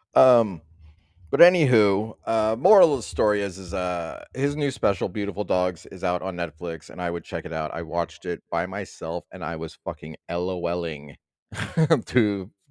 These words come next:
b-, pretty much most of the special. And laughing out loud at a stand-up special when you're by yourself is, is not easy to do, for me anyway.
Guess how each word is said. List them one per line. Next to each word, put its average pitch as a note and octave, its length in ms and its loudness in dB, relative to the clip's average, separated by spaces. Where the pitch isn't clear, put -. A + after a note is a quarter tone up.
b-, A2+ 180 -6
pretty D3 220 0
much A#2+ 280 0
most G#2 300 0
of F#2 80 -10
the E2+ 60 -8
special. - 440 -10
And F#2+ 160 -8
laughing E3 420 -2
out C#3 220 0
loud G2+ 400 0
at F2 80 -12
a D#2+ 40 -10
stand-up F#2+ 360 -8
special F#2+ 380 -6
when F2 120 -10
you're D#2+ 140 -4
by D#2 220 -4
yourself F2+ 580 -6
is, D#2+ 320 -12
is F#2+ 180 -14
not B2+ 300 -6
easy A2+ 380 -12
to - 120 -20
do, F2 220 -10
for A#2 100 -4
me E2+ 220 -8
anyway. - 300 -20